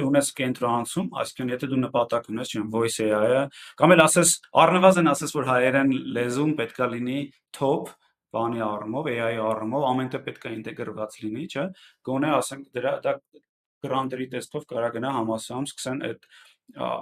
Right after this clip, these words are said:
բաները անել, A I էս, ը, training-ի համար G P U-ներ ունենալ, չէ՞, այդ ամեն ինչը կօգնի բարձր, էլի,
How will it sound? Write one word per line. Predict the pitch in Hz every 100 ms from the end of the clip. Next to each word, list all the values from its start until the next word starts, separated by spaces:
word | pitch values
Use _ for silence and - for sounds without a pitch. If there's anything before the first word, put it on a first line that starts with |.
| 123
բաները | 120 123 123
անել, | 117 113 113 - - - _ _ - _ _ _
A | 139 143 139 139
I | 131
էս, | 120 - -
ը, | - 120 117 110 -
training-ի | 139 131 131 123
համար | 123 135
G | 123
P | 113 123
U-ներ | 120 120
ունենալ, | 117 117 113 113 117 -
չէ՞, | 131 190 - _ -
այդ | -
ամեն | - -
ինչը | - -
կօգնի | 175 - - -
բարձր, | 110 113 - 131
էլի, | -